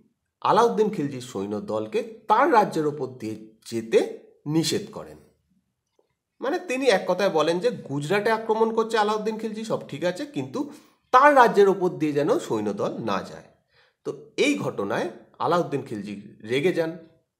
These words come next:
যে তার সৈন্যদলকে বাধা দিয়েছে রানা রতন সিং। আচ্ছা,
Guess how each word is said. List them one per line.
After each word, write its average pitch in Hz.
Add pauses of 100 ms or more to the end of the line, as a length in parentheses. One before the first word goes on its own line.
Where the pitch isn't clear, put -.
যে 143
তার 220
সৈন্যদলকে 190
বাধা 120
দিয়েছে 170
রানা 160
রতন 160
সিং। 156 (1700)
আচ্ছা, 110